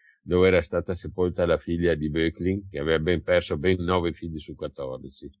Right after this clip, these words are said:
Chi parla dell'isola di Ponticonissi, vicino a Corfù, altri del castello aragonese ad Ischia, ed infine l'isola di San Giorgio in faccia a Perasto,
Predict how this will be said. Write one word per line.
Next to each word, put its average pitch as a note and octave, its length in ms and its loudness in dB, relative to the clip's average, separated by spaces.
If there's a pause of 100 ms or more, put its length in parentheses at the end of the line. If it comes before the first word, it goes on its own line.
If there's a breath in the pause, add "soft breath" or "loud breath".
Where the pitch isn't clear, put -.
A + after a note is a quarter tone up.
(280 soft breath)
Chi A2+ 180 2
parla A2 360 4
dell'isola F#2+ 600 2
di F2+ 200 -2
Ponticonissi, G2+ 1300 -2 (260)
vicino D#2+ 400 -10
a D#2 40 -12
Corfù, E2+ 500 -6 (340 soft breath)
altri A2+ 300 2
del G#2+ 140 4
castello G#2+ 400 2
aragonese F#2 800 0
ad F2 180 -4
Ischia, C#2+ 460 -6 (320)
ed G2 160 -2
infine A2+ 640 2 (180)
l'isola A2 400 6
di F#2 100 2
San G#2 240 -4
Giorgio G#2 340 2
in F2 80 0
faccia F#2 300 -2
a F2+ 40 2
Perasto, D#2+ 680 -4